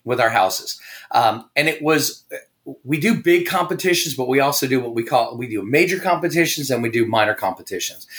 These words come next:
And this was, um, a little bit of an experiment, um, that we did with our house leaders. Um, and we, we had all the house leaders meet together. They, our house leaders do a,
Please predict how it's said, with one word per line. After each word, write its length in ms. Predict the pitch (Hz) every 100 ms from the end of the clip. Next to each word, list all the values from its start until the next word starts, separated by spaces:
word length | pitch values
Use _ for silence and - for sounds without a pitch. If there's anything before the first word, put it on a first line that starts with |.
| - - -
And 300 | 135 139 135 -
this 380 | 123 190 - 262
was, 340 | 247 180 196 131
um, 380 | 131 117 113 _
a 60 | 120
little 340 | 123 175 240
bit 200 | 202 190
of 80 | 160
an 100 | 143
experiment, 680 | - - 143 113 98 87 - _ - _ -
um, 220 | 120 113
that 140 | 120
we 140 | 120 127
did 320 | 131 123 120
with 160 | 127 135
our 140 | 127
house 320 | 135 131 -
leaders. 480 | 123 104 95 - -
Um, 380 | 120 113 104 101 _ -
and 340 | 120 117 120 -
we, 220 | 131 131
we 160 | 123 127
had 240 | 135 117 -
all 180 | 151 214
the 60 |
house 280 | 196 185 -
leaders 320 | 147 139 -
meet 180 | 131 127
together. 480 | 135 127 123 117 117 - -
They, 220 | 139 143 - -
our 140 | 190
house 280 | 196 175 -
leaders 460 | 147 135 127 - - - _ 117
do 300 | 135 143 147
a, 400 | 123 117 113